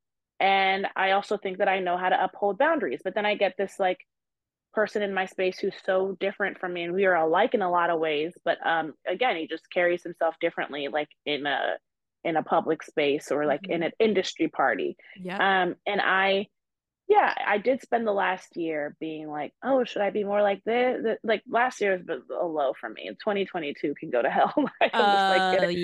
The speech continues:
Speaker 1: get it the
Speaker 2: yes.
Speaker 1: fuck outta here."
Speaker 2: Oh my
Speaker 1: <laughs>
Speaker 2: God,
Speaker 1: Like,
Speaker 2: yes.
Speaker 1: oh my
Speaker 2: Yep.
Speaker 1: gosh.
Speaker 2: Probably worst
Speaker 1: So
Speaker 2: year of my life. <laughs>
Speaker 1: truly, like, I'm not gonna lie, I can't decide between twenty eighteen and twenty twenty-two, but I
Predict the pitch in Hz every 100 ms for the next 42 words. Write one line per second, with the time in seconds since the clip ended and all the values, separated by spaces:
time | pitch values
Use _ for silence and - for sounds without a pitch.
0 | 180 220 220 226 220 - 202 - 175 170
1 | 175 185 - 233 415 196 190 196 190 185
2 | 170 427 262 - - - _ - 220 254
3 | 196 185 - - 311 330 254 277 202 185
4 | 175 180 196 - _ - _ _ - -
5 | - 415 453 453 466 453 453 403 359 311
6 | - 269 370 415 392 349 285 240 240 233
7 | 247 - 294 294 330 247 240 269 - 269
8 | 269 262 262 - 262 254 254 247 247 -
9 | 254 240 262 226 - 220